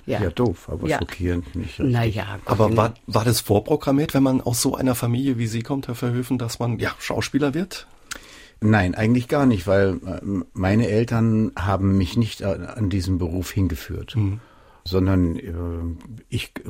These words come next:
Speaker 2: kannte das doppelte Lottchen, also diese Schauspieler, Zwillinge, mit denen war ich befreundet, ja, richtig befreundet. Und die waren die Hauptpersonen für ein Kästner-Stück, nämlich Pünktchen und Anton. Und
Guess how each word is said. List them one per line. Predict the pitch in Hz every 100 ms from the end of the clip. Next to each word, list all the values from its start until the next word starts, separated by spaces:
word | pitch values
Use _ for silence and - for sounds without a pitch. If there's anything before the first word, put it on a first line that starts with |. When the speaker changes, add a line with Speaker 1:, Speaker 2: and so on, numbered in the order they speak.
| 98
Speaker 2:
kannte | - 101 104 117 110 107 98 - - - -
das | 80 -
doppelte | 110 90 98
Lottchen, | 85 90 - 123
also | 98 82 85
diese | 82 78 82 82
Schauspieler, | - 85 82 - 107 104 101 98 - - -
Zwillinge, | - 117 120 143 139 - - - - -
mit |
denen | 98 92
war | 92
ich | 90
befreundet, | - 98 - 90 90 78 80 - - -
ja, | 98
richtig | 95 92 92 101 -
befreundet. | 92 - 85 85 82
Und | 90 80
die | 113 127 - - - -
waren | 92 92 98 107 104 - - 104
die | 101 80
Hauptpersonen | 90 107 - - - - 98 95 92 101 101 98 - - - -
für | - 104 95 87 - -
ein | 82 80
Kästner-Stück, | 113 - 120 101 - 98 - - - - _
nämlich | 104 90 90 -
Pünktchen | 120 113 - 101
und | 95 -
Anton. | 98 92 82 78
Und | 92 - -